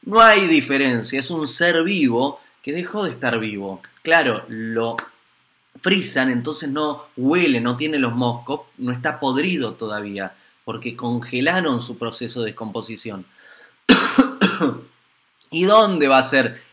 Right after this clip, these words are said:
el proceso de descomposición? En vuestra panza. ¿Por qué? Porque lo dejan congelado, congelado, congelado, congelado, hasta que lo cocinan.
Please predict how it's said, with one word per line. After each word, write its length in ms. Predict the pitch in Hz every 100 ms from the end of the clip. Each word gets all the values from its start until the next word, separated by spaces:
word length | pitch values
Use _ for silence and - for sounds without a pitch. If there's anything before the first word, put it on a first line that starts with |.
| _
el 340 | 127 143 139 135
proceso 500 | 139 123 135 123 123
de 80 |
descomposición? 800 | 110 113 110 110 107 147 208 214 - _ _ _ _ _ _ _
En 200 | 202 185
vuestra 360 | 117 110 113 98
panza. 460 | 98 92 90 110
¿Por 160 | 143 180
qué? 120 | 208
Porque 260 | 202 165 156
lo 140 | 151
dejan 340 | 175 185 180 147
congelado, 840 | 107 104 107 110 104 101 147 - _ _ - - _
congelado, 680 | 113 110 127 123 117 120 123
congelado, 480 | 113 95 113 113 110
congelado, 460 | 110 113 180 196
hasta 240 | 190 170 151
que 300 | 185 - _
lo 180 | 190 196
cocinan. 600 | 196 226 208 123 101